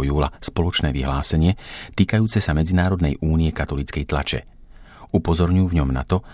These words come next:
že organizácii už podľa cirkevného práva neprináleží titul katolícka. Vyhlásenie poukazuje na to, že riadenie organizácie, ktorá dlhé desaťročia slúžila evangelizácii prostredníctvom komunikačných prostriedkov,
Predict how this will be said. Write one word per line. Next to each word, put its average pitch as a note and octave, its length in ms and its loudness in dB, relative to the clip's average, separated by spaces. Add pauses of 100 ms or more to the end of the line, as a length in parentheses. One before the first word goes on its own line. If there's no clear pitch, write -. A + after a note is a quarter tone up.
(180)
že - 160 -2
organizácii F2 720 2
už - 160 -4
podľa F2 320 -2
cirkevného G2+ 400 2
práva D#2 400 0
neprináleží D#2+ 720 0
titul D#2 260 -4
katolícka. C2 800 -6 (320)
Vyhlásenie F2+ 640 4
poukazuje D#2+ 480 0
na C#2+ 80 -2
to, F#2+ 160 0 (320)
že D2+ 240 -2
riadenie F#2 320 4
organizácie, D#2 880 0 (160)
ktorá C#2+ 240 0
dlhé E2+ 340 -2
desaťročia D#2+ 640 -4
slúžila D#2 480 -2
evangelizácii D#2 880 -2
prostredníctvom D2+ 640 -2
komunikačných E2+ 560 -2
prostriedkov, - 640 -4